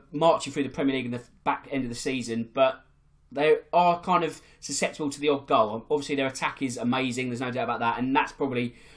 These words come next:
which is gonna be the defining thing on Saturday. But I just feel that Inter have got a chance with all the, the case that Jamie made. You look at Martinez as a player who's gonna be spearheading their attack. I just feel that they're gonna get something, whether it's, I don't know, City go two up and then Inter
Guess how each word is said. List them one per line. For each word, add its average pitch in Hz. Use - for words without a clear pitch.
which 117
is 131
gonna 139
be 135
the 123
defining 123
thing 120
on 151
Saturday. 139
But -
I 113
just 185
feel 202
that 185
Inter 196
have 185
got -
a -
chance 139
with 143
all 151
the, 135
the -
case 147
that 139
Jamie 135
made. 127
You 127
look 135
at -
Martinez 123
as 113
a 117
player 120
who's 117
gonna 120
be 120
spearheading 131
their 120
attack. 131
I 139
just 143
feel 160
that 165
they're 165
gonna 202
get 185
something, 139
whether 143
it's, -
I 135
don't 120
know, 123
City 117
go 123
two 127
up 120
and 117
then 117
Inter 117